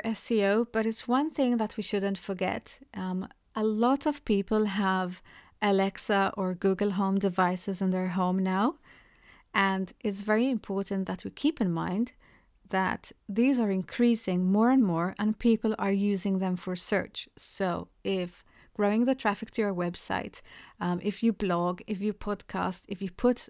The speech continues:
media on your website for your audience to find, voice search is something that you really wanna make sure you think about.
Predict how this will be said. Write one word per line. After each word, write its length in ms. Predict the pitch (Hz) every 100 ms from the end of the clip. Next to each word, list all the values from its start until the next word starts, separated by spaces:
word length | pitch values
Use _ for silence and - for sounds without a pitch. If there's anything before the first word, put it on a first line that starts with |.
| -
media 480 | 208 220 226 208 196
on 160 | 196
your 180 | 190 185
website 540 | 185 185 - - 185 -
for 160 | 190
your 260 | 180 180 220
audience 300 | 277 381 -
to 80 | 226
find, 460 | - 170 180 - - - - _
voice 360 | 196 220 226 226
search 420 | - 220 226 - 240
is 140 | 240
something 680 | - 170 170 175 175 170 - - -
that 180 | 196 -
you 120 | 180
really 560 | 170 196 185 180 180 180 _ -
wanna 240 | 185 185
make 260 | 180 180 175
sure 460 | - 175 170 180 - - - -
you 180 | 175 170
think 360 | - 175 175
about. 420 | 180 - - -